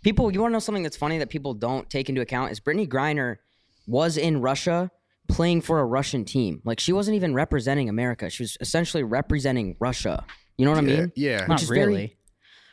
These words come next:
Speaker 1: Bro, she was pla-, she was playing for a Russian women's basketball team. So
Speaker 3: Like,
Speaker 1: she
Speaker 2: I
Speaker 3: not,
Speaker 2: didn't know
Speaker 3: not
Speaker 2: that.
Speaker 3: the country of Russia, just, like,
Speaker 1: Well, still, she's not representing America, and she
Speaker 3: Doesn't
Speaker 1: still gets
Speaker 3: matter.
Speaker 1: treated like that. So, I don't know. It got in my head. And then not only that, it's like, while they are booking flights, the first thing Gabe says is like,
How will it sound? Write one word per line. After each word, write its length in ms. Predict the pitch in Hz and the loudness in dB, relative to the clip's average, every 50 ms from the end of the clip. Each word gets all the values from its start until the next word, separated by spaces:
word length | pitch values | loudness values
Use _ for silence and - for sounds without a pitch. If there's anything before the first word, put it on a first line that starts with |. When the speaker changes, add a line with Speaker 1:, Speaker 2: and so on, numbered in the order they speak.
| _ _ _ | _ _ _
Speaker 1:
Bro, 240 | - 190 170 143 - - | 2 4 4 4 2 0
she 260 | - - - - - | -2 -2 0 0 0
was 120 | 185 170 - | 0 2 2
pla-, 160 | - 202 - - - - | 2 0 0 0 -4 -4
she 120 | - 185 | 0 0
was 80 | 180 - | 2 4
playing 260 | - 214 220 202 180 | 4 4 4 2 0
for 140 | - 175 170 | 0 2 2
a 60 | 147 | 2
Russian 520 | 131 127 156 175 170 - 180 151 143 131 110 | 2 2 2 2 2 0 0 -2 -2 -2 -2
women's 260 | 131 151 170 175 139 - | 0 2 2 2 2 2
basketball 340 | - 151 175 - - 120 | 0 0 0 -2 -4 -6
team. 300 | - - 123 87 - 143 - _ _ _ _ _ _ _ | -6 -6 -6 -8 -8 -10 -18 _ _ _ _ _ _ _
So 100 | - 139 | 0 0
Speaker 3:
Like, 60 | 139 | 4
Speaker 1:
she 60 | 139 - | 4 4
Speaker 2:
I 20 | |
Speaker 3:
not, 40 | 127 | 4
Speaker 2:
didn't 140 | 123 110 98 | 4 2 2
know 60 | 101 | 2
Speaker 3:
not 100 | 165 175 | 2 2
Speaker 2:
that. 140 | - 135 - | 2 0 -2
Speaker 3:
the 60 | - | 0
country 300 | - 170 175 - - 107 | 0 0 0 0 -2 -6
of 80 | 104 95 | -6 -6
Russia, 320 | 101 95 - - 101 107 | -8 -8 -6 -6 -6 -4
just, 240 | 113 - 143 - - | -2 -2 -2 -2 -2
like, 320 | 127 110 107 - - - _ _ _ _ _ _ _ _ _ _ _ _ | -2 -4 -4 -8 -14 -20 _ _ _ _ _ _ _ _ _ _ _ _
Speaker 1:
Well, 120 | - 170 165 | 0 0 0
still, 260 | - - 262 240 151 | 2 2 0 0 0
she's 160 | - - 139 | 0 -2 -2
not 180 | 170 180 143 117 | -2 -2 -2 -2
representing 380 | 127 - 143 139 160 156 147 127 | -4 -4 -2 0 0 0 0 0
America, 540 | 110 113 147 175 147 - 101 98 143 151 - _ _ | 0 0 0 0 0 0 -2 -4 -4 -6 -8 _ _
and 80 | 127 202 | 0 0
she 60 | 202 | 2
Speaker 3:
Doesn't 100 | 139 143 | 2 2
Speaker 1:
still 120 | - 180 | 2 2
gets 200 | 175 170 - 113 | 2 0 0 0
Speaker 3:
matter. 100 | 131 139 | -2 -2
Speaker 1:
treated 280 | - - 170 180 160 120 | -2 -2 -2 0 -2 -2
like 200 | 120 117 113 - | -4 -4 -4 -4
that. 240 | - 120 113 98 - | -2 -2 -2 -2 -4
So, 440 | - - 123 117 113 110 104 - - - - - - | -4 -2 -2 -2 -2 -2 -4 -6 -10 -14 -20 -18 -6
I 60 | - 139 | -2 -2
don't 80 | 170 160 | 0 0
know. 80 | 127 | 0
It 80 | 127 123 | -2 -2
got 100 | 143 143 | -2 -2
in 80 | 139 | 0
my 100 | 135 139 | 0 0
head. 160 | 135 156 135 107 | 0 0 -2 -2
And 160 | - 139 151 | -2 -2 -2
then 80 | 147 | 0
not 140 | 139 156 170 | 0 0 0
only 160 | 175 156 139 | 0 0 0
that, 180 | 139 151 156 147 | 0 0 0 0
it's 120 | 131 - | 0 -2
like, 240 | 131 123 120 110 - _ _ _ - - - - - - - | -2 -2 -2 -4 -6 _ _ _ -20 -18 -16 -16 -16 -14 -2
while 240 | - 131 151 165 165 | 2 4 6 6 6
they 120 | 151 160 | 6 4
are 220 | 147 139 156 156 151 | 4 4 2 2 2
booking 320 | 143 156 - - 143 131 | 0 -2 -2 0 -2 -2
flights, 360 | - - 147 143 135 131 - | -2 0 0 0 0 0 -2
the 100 | - 131 | -6 -8
first 260 | - - 160 151 - - | -4 -2 0 0 0 0
thing 160 | 151 143 127 | -2 -2 0
Gabe 220 | 127 139 135 127 | 0 0 0 0
says 260 | - - 139 135 120 | 0 0 0 0 0
is 120 | 120 110 - | -2 -4 -4
like, 180 | 120 110 - | -4 -4 -4